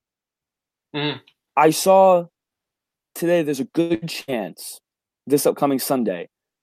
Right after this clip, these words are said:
Speaker 2: the Eagles will not be starting a corner who was on the team more than a month ago.
Speaker 1: Yeah, that's true.
Speaker 2: That's in-, that, that's,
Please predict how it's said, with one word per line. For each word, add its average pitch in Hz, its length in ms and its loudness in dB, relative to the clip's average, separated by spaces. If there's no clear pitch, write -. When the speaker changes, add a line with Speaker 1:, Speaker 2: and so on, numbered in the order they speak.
Speaker 2:
the 131 80 2
Eagles 160 300 4
will 135 60 2
not 147 180 4
be 156 100 -2
starting 147 440 4
a 117 40 -4
corner 123 460 -4
who 139 80 -2
was 127 180 0
on 139 240 2
the 131 80 -2
team 123 480 -4
more 135 240 4
than 123 120 -2
a 113 40 0
month 107 280 -2
ago. 80 240 -10
Speaker 1:
Yeah, 147 260 0
that's 131 200 -4
true. 147 300 -2
Speaker 2:
That's 180 260 4
in-, 180 120 4
that, 175 220 4
that's, 180 280 4